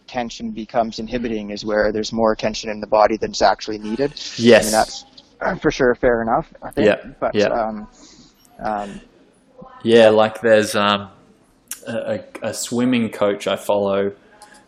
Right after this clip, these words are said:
Speaker 2: Uh, uh, he's got, um, an online site called, what's it called?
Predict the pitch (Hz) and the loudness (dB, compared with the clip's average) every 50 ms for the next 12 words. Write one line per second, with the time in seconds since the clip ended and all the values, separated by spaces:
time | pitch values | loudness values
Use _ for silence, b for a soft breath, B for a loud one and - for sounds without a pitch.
0 | _ _ _ - 104 98 95 98 98 95 98 101 101 - - - _ _ _ _ | _ _ _ -8 -6 -4 -2 -2 -2 -2 -2 -4 -4 -8 -12 -18 _ _ _ _
1 | _ _ _ _ - 110 101 95 95 95 101 104 110 117 104 98 - - - 104 | _ _ _ _ -10 -8 -6 -4 -4 -4 -4 -4 -4 -4 -4 -4 -6 -4 -2 -2
2 | 98 104 - - - 110 101 101 101 98 98 98 - - 104 104 - 107 110 104 | -2 -2 -4 -8 -8 -8 -6 -6 -6 -6 -8 -8 -8 -8 -8 -6 -4 -4 -4 -4
3 | 104 101 101 101 101 - - - 107 104 104 101 - - - - - - - - | -4 -4 -6 -6 -8 -8 -6 -2 -2 0 0 0 -2 -4 -10 -18 -20 -18 -18 -8
4 | - 101 98 101 101 101 101 101 101 101 101 101 98 98 101 101 - - - - | -6 -2 -2 0 0 0 0 0 0 0 0 0 0 -2 -4 -6 -8 -10 -14 -14
5 | - - - - - - - - - - - - - - - | -14 -12 -14 -14 -14 -14 -12 -10 -6 -4 -4 -4 -4 -6 -10